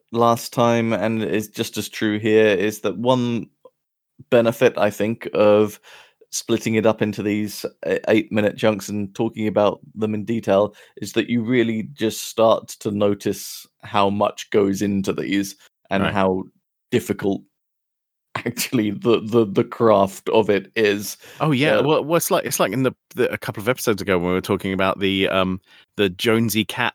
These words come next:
Speaker 2: chair sequence where sh-, like, he jumps out and scares her, and they had to spend hours waiting for cats to fall asleep.
Speaker 1: Yeah.
Speaker 2: Um, <laughs>
Speaker 1: It's unbelievable. There, there's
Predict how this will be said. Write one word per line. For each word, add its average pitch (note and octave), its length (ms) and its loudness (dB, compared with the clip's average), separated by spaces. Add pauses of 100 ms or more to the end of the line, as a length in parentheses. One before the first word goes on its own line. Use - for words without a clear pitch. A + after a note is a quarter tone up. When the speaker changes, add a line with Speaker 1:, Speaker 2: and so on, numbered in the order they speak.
Speaker 2:
chair C3+ 340 0
sequence F2 580 -4
where F2+ 260 2
sh-, - 160 -6
like, F#2+ 280 0
he G#2+ 160 -4
jumps G#2 360 -4
out A#2 220 2
and G2 100 -6
scares A#2+ 280 0
her, F#2+ 160 -2
and G2 180 -2
they F#2+ 120 2
had G#2+ 200 -4
to G2+ 80 -6
spend G#2+ 320 -2
hours G#2 260 2
waiting G#2 220 -2
for - 140 -12
cats - 400 -4
to A2 100 0
fall E2+ 300 -2
asleep. D#2 340 -2 (420)
Speaker 1:
Yeah. A#2+ 180 0 (200)
Speaker 2:
Um, D4 560 0
<laughs> - 140 -8 (1300)
Speaker 1:
It's - 140 -4
unbelievable. A#2 580 0
There, A#2+ 200 2
there's A2 420 -2